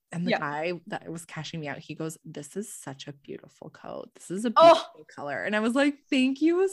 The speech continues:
Speaker 1: so much." <laughs>
Speaker 2: Don't have to be worried. Don't
Speaker 1: Yeah.
Speaker 2: have to be,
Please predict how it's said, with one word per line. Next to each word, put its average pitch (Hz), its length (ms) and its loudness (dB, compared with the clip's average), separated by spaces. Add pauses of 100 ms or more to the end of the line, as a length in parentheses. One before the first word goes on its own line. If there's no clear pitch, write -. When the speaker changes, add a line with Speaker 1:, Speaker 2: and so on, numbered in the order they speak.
(120)
Speaker 1:
so 208 360 0
much." 175 760 -2 (240)
<laughs> - 240 -20
Speaker 2:
Don't 226 200 4
have 349 220 6
to - 40 -20
be 240 220 -12
worried. 220 480 -6 (240)
Don't 196 120 0
Speaker 1:
Yeah. 175 220 2
Speaker 2:
have 262 80 0
to 269 40 -6 (100)
be, 226 140 -20